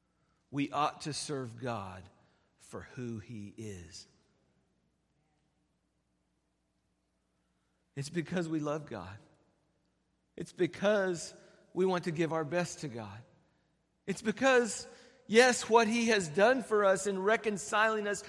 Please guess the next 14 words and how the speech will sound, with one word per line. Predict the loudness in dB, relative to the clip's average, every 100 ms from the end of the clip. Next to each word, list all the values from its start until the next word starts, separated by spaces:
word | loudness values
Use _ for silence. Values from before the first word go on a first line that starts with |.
| -12 0
back | 4 4 2
to | -4 -2
himself. | -4 -4 -6 -6 -10 -16 _ _ _ _ _ _ _ _ _ _ _ _ _ _ _
But | -2
we | 0 -2 -2
should | -2 -4
love | -2 -2 -2 -2
God | -4 -2 -4 -8 -16 -12
for | -6 -6
who | -4 -8
he | -8 -8 -6
is, | -6 -6 -10 -14 -16 -18 _ _ _ _ _ _ _ _
the | -10
creator, | -8 -8 -4 -4 -4 -6 -10